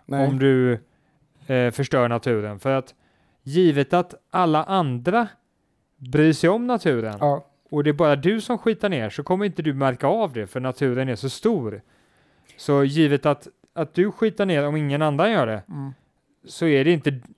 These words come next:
Speaker 2: är det inte ointelligent, för att, eh, det är ganska gött då. Då kan du både ha det gött,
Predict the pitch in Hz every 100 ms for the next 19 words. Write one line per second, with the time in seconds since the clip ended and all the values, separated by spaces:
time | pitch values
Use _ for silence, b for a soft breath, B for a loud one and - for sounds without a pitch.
0 | _ 165 151 180 156 151 143 120 104 117
1 | 110 104 117 123 - 147 135 127 135 151
2 | 147 - 123 160 - - 104 120 127 160
3 | 160 151 160 143 165 175 147 131 - -